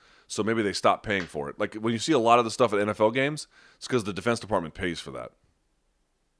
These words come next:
You're let go from all your jobs and you have the following options. One, U F C Prez. Two, U F C Matchmaker. Three, U F C Fighter Union Prez. Four, N F L G M pay.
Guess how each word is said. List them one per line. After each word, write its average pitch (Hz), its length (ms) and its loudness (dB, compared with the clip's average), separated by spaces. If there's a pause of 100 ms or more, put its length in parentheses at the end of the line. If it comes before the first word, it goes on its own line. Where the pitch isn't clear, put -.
(2000)
You're 117 140 4
let 143 180 4
go 170 160 6
from 120 180 -2
all 123 220 6
your 135 160 2
jobs 101 380 4
and 98 80 -6
you 98 40 0
have 92 80 0
the 78 80 -14
following 98 380 2
options. 78 580 -6
One, 95 380 -2
U 98 240 0
F 98 80 -2
C 104 160 -6
Prez. 87 800 -2 (480)
Two, 104 160 -4
U 101 180 2
F 98 80 0
C 98 140 -6
Matchmaker. 87 520 -4
Three, 90 340 -4
U 90 200 -2
F 87 80 -4
C 85 140 -10
Fighter 87 400 0
Union 80 400 -10
Prez. 64 460 -12 (600)
Four, 90 400 -2
N 95 140 -6
F 92 140 -6
L 90 160 0
G 85 300 -8
M 85 200 -8
pay. 65 320 -12